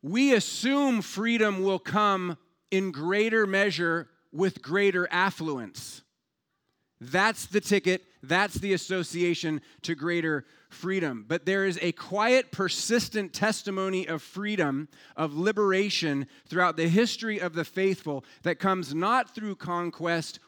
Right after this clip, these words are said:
or through affluence, but through a surprising virtue, which is the virtue of humility. There is freedom in humility.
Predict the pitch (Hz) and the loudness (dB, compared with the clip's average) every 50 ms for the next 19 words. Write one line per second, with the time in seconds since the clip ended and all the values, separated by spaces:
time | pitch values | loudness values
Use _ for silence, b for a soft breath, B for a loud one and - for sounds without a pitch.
0 | b - 175 202 226 233 208 - - 190 190 190 - 165 175 180 175 - 170 170 | b -6 -2 0 0 0 -2 -4 -6 -6 -6 -4 -2 0 0 0 0 -2 -4 -4
1 | 165 156 147 143 - B B B B _ 180 180 - - - - 190 202 196 202 | -4 -2 -2 -4 -6 B B B B _ -4 -4 -4 -6 -8 -6 -4 -2 -2 0
2 | 175 185 180 175 - - 170 - - - 185 180 190 208 226 226 175 185 185 170 | 2 2 2 2 2 -2 -4 -4 -4 -4 -2 2 2 4 2 2 2 0 0 0
3 | 156 139 123 123 180 269 320 330 294 - - - 160 160 156 156 156 147 B B | -2 -4 -4 -2 2 4 4 4 2 0 -2 -2 0 0 0 0 -2 -4 B B
4 | B - 151 160 - 180 180 139 143 156 131 143 175 185 180 - 175 170 160 139 | B -8 -8 -4 -2 -2 -4 -2 -4 -6 -4 -2 -4 -4 -4 -4 -4 -4 -4 -4
5 | 117 - 143 156 147 147 147 156 165 160 147 131 123 101 90 87 - _ _ _ | -6 -6 -6 -4 -2 0 0 2 2 2 2 0 -2 -6 -8 -12 -18 _ _ _
6 | _ _ _ _ _ _ _ _ _ _ _ _ _ _ _ _ _ _ _ - | _ _ _ _ _ _ _ _ _ _ _ _ _ _ _ _ _ _ _ -2
7 | 156 185 180 170 156 - - - - 185 214 226 233 226 202 180 175 165 170 170 | -2 0 0 0 -2 -4 -6 -8 -4 -2 0 2 4 4 4 2 2 0 0 -2
8 | 160 147 160 156 156 156 156 160 151 131 120 98 87 | 0 0 0 0 0 0 0 0 0 0 -2 -6 -10